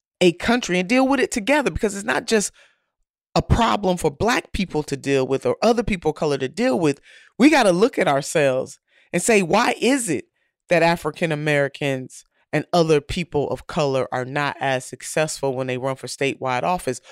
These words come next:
What is it about the system itself that makes that hard, difficult, more difficult than it would be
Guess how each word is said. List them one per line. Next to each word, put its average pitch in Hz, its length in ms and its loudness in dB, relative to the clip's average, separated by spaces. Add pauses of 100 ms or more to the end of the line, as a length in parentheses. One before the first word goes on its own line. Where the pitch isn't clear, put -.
(140)
What 196 300 2
is 208 260 2
it 160 200 2
about 151 400 -2
the 151 100 -2
system - 580 0
itself - 1000 0 (560)
that 196 180 0
makes 196 600 0 (300)
that 214 340 0
hard, 160 680 2 (360)
difficult, 185 680 0 (480)
more 262 380 6
difficult - 760 -4 (1120)
than 165 280 4
it 160 220 6
would 170 380 0
be 139 400 -6